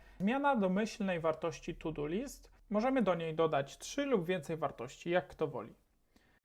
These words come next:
Gdy mamy już przygotowaną tablicę z wartościami, możemy w końcu po niej iterować. Najlepszym sposobem iterowania w H T M L-u jest map.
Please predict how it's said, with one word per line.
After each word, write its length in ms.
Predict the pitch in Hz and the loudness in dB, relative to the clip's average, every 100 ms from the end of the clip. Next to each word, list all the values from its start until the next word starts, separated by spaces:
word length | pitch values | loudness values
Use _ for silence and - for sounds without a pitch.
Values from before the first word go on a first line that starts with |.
| _ _ _ | _ _ _
Gdy 120 | 190 | 0
mamy 220 | 277 320 | 0 0
już 100 | 285 | -4
przygotowaną 640 | - 226 196 190 196 214 196 | -4 -2 0 2 2 2 0
tablicę 420 | 165 165 220 185 | -2 -4 -4 -6
z 40 | |
wartościami, 640 | 160 156 - 139 - 202 285 | -2 -2 -4 -10 -6 -6 -2
możemy 300 | 262 214 202 | -2 0 -2
w 60 | - | -2
końcu 280 | 190 180 | -4 -2
po 140 | 175 170 | -4 -4
niej 180 | 165 160 | -6 -6
iterować. 520 | 160 156 - - - | -2 -2 -4 -12 -4
Najlepszym 440 | 196 277 311 277 | 0 0 -2 -6
sposobem 460 | - - - 220 208 | -4 -4 -2 0 0
iterowania 580 | - 175 170 160 190 185 | -2 -2 0 0 -2 -4
w 100 | - | -4
H 160 | 165 | -4
T 120 | 156 | -4
M 120 | 151 156 | -4 -4
L-u 220 | 170 165 | -4 -4
jest 220 | 156 - | -8 -8
map. 320 | 139 123 - | -6 -6 -8